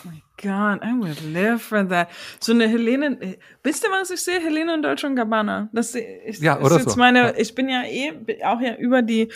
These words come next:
Speaker 1: ähm, dreiundzwanzig Folgen dieses Podcasts als das Orakel von Mitte,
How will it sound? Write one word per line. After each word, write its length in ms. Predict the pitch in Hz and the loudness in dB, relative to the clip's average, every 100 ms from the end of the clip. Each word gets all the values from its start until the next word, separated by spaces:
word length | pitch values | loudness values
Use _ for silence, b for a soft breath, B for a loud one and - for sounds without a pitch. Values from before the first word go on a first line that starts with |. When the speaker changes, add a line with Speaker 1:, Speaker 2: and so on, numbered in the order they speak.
| B B B - | B B B -2
Speaker 1:
ähm, 680 | 214 220 220 214 208 214 _ - 202 _ | 0 2 2 0 -2 -6 _ -20 -20 _
dreiundzwanzig 760 | - 214 262 269 254 233 226 - | 0 2 2 -2 -6 -6 -8 -4
Folgen 300 | 214 214 214 | -2 0 -2
dieses 260 | 208 208 | -4 -4
Podcasts 540 | - 220 - 208 220 - | -4 -4 -4 -4 -4 -6
als 180 | 202 | -4
das 160 | 208 208 | -2 -2
Orakel 540 | 185 190 190 262 277 | -2 2 2 2 -2
von 200 | 254 262 240 | -2 0 2
Mitte, 400 | 277 - 240 | 0 0 -2